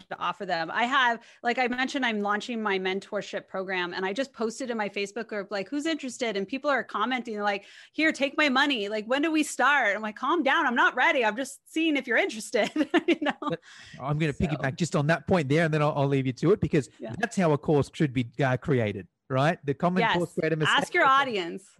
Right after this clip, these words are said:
Speaker 2: Hang on, I'm, uh, the com-, the ma-, biggest mistake, I'm gonna create a full course. I'm gonna spend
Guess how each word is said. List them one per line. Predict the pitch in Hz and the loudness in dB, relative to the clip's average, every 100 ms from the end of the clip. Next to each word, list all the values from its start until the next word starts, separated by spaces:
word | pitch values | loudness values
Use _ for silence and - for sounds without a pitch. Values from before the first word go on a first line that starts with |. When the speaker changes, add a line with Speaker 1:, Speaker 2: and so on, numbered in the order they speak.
| 139 | -2
Speaker 2:
Hang | 180 170 | 0 0
on, | 160 | 0
I'm, | 170 | 0
uh, | 170 143 | -2 0
the | 156 | 0
com-, | - 208 160 | 2 0 2
the | 160 | 0
ma-, | 180 151 | 0 0
biggest | 135 196 185 180 | 0 0 -2 -4
mistake, | - 196 269 - | 0 2 2 0
I'm | 156 | -2
gonna | 165 156 | -2 -4
create | - 160 135 | 0 2 2
a | |
full | 113 208 214 | 2 4 2
course. | - 196 262 - | 4 4 4 2
I'm | 160 | -2
gonna | 156 | -2
spend | 147 - 147 | -4 -4 -4